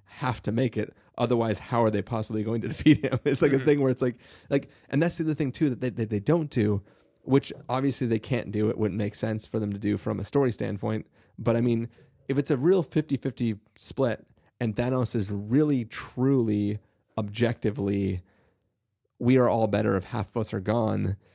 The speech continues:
Speaker 1: there has to be a fifty percent chance that Thanos dies when he snaps his finger, right?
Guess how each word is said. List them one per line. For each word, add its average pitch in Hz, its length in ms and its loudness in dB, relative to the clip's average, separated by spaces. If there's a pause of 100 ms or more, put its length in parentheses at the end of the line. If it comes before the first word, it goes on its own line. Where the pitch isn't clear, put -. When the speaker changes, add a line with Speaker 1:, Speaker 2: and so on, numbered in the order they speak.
(340)
Speaker 1:
there 147 220 6
has 160 340 -2
to 160 80 0
be 139 120 4
a 120 40 2
fifty 139 220 -2
percent 120 320 -2
chance 117 260 -2
that - 180 -8
Thanos 113 340 -2
dies 107 300 0
when 104 80 -2
he 101 60 0
snaps 107 280 -4
his - 100 -18
finger, - 460 -8
right? 123 260 0